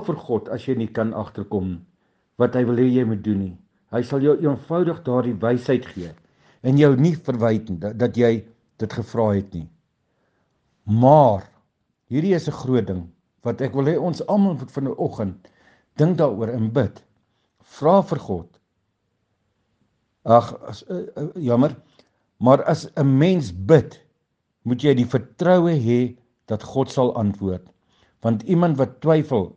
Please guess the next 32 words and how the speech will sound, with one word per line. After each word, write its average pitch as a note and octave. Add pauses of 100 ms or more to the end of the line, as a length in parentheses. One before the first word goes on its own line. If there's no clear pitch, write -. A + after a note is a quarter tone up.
is -
soos G#2
'n G2
brander B2 (340)
in C3
die A2+
see, G#2 (460)
wat A2
deur B2
die A#2
wind B2 (880)
aangejaag B2 (220)
heen B2
en B2
weer G#2
gedryf F#2
word. E2+ (1800)
En B2
dan C3
sê, E3 (200)
dan C3
sê E3+
die, D3+ (160)
dan B2
sê D#3 (500)
Jakobus C#3+
hier C3
verder C3
vir -
ons, G2+ (720)
as B2+
ons -